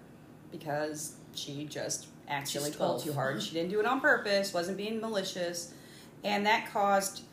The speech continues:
Speaker 1: Madame Lalaurie to become so enraged that she started to whip her, which I guess living in that house and seeing all the things that everybody went through all the time, it was very scary to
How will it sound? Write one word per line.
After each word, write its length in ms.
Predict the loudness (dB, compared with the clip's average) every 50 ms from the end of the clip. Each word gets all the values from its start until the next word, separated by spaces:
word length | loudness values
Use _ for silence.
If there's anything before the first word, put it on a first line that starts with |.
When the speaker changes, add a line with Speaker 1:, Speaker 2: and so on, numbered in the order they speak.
| -20 -20 -20 -20 -20 -20 -20 -20 -12 -4
Speaker 1:
Madame 260 | 0 2 2 4 4 4
Lalaurie 400 | 2 2 2 2 0 -2 -4 -4
to 60 | -6
become 420 | -6 -6 -6 -2 -2 -2 0 0
so 280 | -2 -2 0 0 2 2
enraged 680 | 2 2 2 2 2 2 2 0 -2 -4 -6 -6 -4
that 100 | -4 -4
she 160 | -4 -4 -4
started 320 | -2 0 0 0 0 0 -2
to 80 | -4
whip 300 | -2 0 0 0 0 -2
her, 260 | -6 -6 -6 -8 -10 -12 -16 -20 -20 -20 -20 -20 -20 -18 -10 -4
which 480 | 0 2 2 2 2 2 -2 -2 -4 -6 -10 -16 -18 -18 -18 -18 -18 -12 -8
I 100 | -6 -4
guess 440 | 0 4 6 6 6 4 0 -6 -10 -16 -16 -10 -4
living 280 | 0 0 0 2 2 0
in 160 | 0 0 0
that 180 | 0 0 -2 -2
house 340 | 0 0 0 2 0 0
and 100 | -2 -2
seeing 220 | -2 0 -2 0 0
all 140 | 2 0 0
the 100 | 0 -2
things 440 | -2 -2 0 0 0 0 -2 -4
that 380 | -2 0 2 4 2 2 0 -4 -12 -16 -20 -20 -12 -6
everybody 380 | -2 -2 0 0 0 0 0 0
went 300 | 0 0 -2 -2 -4 -6
through 320 | -4 -2 0 0 0 0
all 160 | 2 0 0 0
the 80 | -2
time, 520 | -4 -6 -4 -2 -2 0 0 0 -2 -2 -4 -8 -14 -18 -18 -20 -12 -6
it 180 | -4 -4 -2 0 2
was 540 | 4 6 6 6 6 4 2 0 -4 -6 -10 -18 -18 -18 -18 -18 -18 -18 -20 -20 -20 -20 -20 -20 -16 -12 -6
very 340 | -2 0 2 2 2 2 0
scary 540 | 0 -2 0 2 4 6 6 6 4 4
to 500 | 2 0 -2 -2 -2 -2 -2 -2 -4 -6